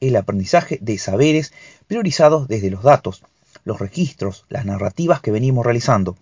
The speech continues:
Pensamos en las imágenes de puentes entre el recorrido transitado en cuarentena y el tiempo que tenemos por delante,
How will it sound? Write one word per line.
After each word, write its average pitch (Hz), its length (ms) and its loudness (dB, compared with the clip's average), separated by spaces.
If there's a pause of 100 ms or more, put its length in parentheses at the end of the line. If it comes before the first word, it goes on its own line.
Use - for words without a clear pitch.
(880)
Pensamos 226 480 0
en 156 100 -4
las 131 200 -2
imágenes 147 440 0
de 104 100 -2
puentes 143 500 2 (300)
entre 156 240 2
el 139 60 2
recorrido 147 440 2
transitado 151 680 4 (400)
en 165 160 -6
cuarentena 113 680 0 (260)
y 160 120 0
el 175 140 2
tiempo 214 320 0
que 135 100 0
tenemos 135 280 0
por 127 160 0
delante, 107 440 2